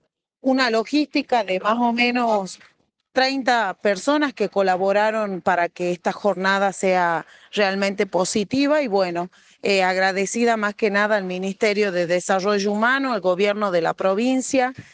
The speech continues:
y, en consecuencia, todo el equipo que ha, eh, colaborado para que esta entrega, eh, sea realmente positiva. Mucha gente concurrió, eh, y cabe aclarar que los técnicos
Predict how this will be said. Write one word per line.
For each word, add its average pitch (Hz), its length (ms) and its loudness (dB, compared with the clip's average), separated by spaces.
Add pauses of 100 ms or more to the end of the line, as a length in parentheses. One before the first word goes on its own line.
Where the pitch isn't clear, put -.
(120)
y, 220 120 0
en 196 100 -2
consecuencia, 220 800 0
todo 311 260 0
el 240 140 2
equipo 254 560 -2 (320)
que 208 160 2
ha, 208 440 0
eh, 180 280 -2
colaborado 190 720 0
para 165 240 0
que 170 140 -4
esta 175 180 -2
entrega, 170 800 0
eh, 160 240 -10
sea 175 300 0
realmente 170 560 -2
positiva. 160 720 -2
Mucha 233 540 0
gente 190 380 -2
concurrió, 175 800 0 (480)
eh, 185 580 0 (140)
y 254 260 0
cabe 226 300 0
aclarar 208 640 0 (340)
que 220 460 -2 (180)
los 190 320 -2
técnicos 233 800 -2